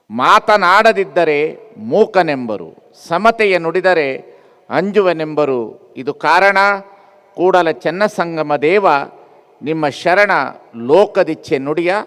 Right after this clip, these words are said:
ಲೋಕದಿಚ್ಛೆ ನಡೆಯ. ಬಸವ ತಂದೆಯನ್ನು ಸ್ಮರಿಸಿ, ಬೆಳಗಾವಿಯಲ್ಲಿ ನಡೆದಿರ್ತಕ್ಕಂತಹ ಈ ಬಸವ ಸಂಸ್ಕೃತಿಯ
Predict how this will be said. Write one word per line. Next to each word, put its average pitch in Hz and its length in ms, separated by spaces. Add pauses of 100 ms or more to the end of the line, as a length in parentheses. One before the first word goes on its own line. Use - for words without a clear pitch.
(300)
ಲೋಕದಿಚ್ಛೆ 143 680
ನಡೆಯ. 110 400 (760)
ಬಸವ 196 380
ತಂದೆಯನ್ನು 170 540
ಸ್ಮರಿಸಿ, 170 840 (420)
ಬೆಳಗಾವಿಯಲ್ಲಿ 180 680
ನಡೆದಿರ್ತಕ್ಕಂತಹ 160 880 (880)
ಈ 156 160
ಬಸವ 170 400
ಸಂಸ್ಕೃತಿಯ 170 680